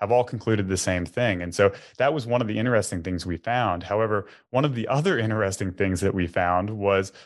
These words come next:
um, the difference in, in aging, um, as it related to age. So,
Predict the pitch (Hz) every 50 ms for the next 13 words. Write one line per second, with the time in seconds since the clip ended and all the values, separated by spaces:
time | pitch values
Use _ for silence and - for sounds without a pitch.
0 | _ _ - 101 98 98 98 98 98 98 101 104 101 98 98 92 151 175 170 -
1 | 135 101 98 98 - - - 113 107 101 101 98 107 110 110 101 98 101 107 -
2 | 110 117 127 120 113 117 107 104 101 98 107 104 98 98 95 95 92 104 - 104
3 | 104 101 110 110 110 107 104 101 95 - - - - 143 117 85 82 - - -
4 | - - 107 101 95